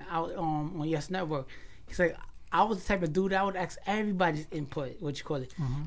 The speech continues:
Speaker 1: And when I got on, everybody just expect me just to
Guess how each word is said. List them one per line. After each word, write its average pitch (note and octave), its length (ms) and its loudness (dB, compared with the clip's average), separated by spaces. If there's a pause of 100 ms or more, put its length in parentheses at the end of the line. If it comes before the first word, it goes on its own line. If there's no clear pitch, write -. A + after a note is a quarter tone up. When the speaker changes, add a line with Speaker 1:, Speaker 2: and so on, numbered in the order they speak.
Speaker 1:
And E3 120 2
when F#3 160 6
I F3+ 140 6
got F3 180 6
on, G3 440 2 (100)
everybody F3 480 4
just D#3+ 240 -2
expect - 420 0
me E3 140 2
just D#3+ 240 0
to C#3+ 160 -4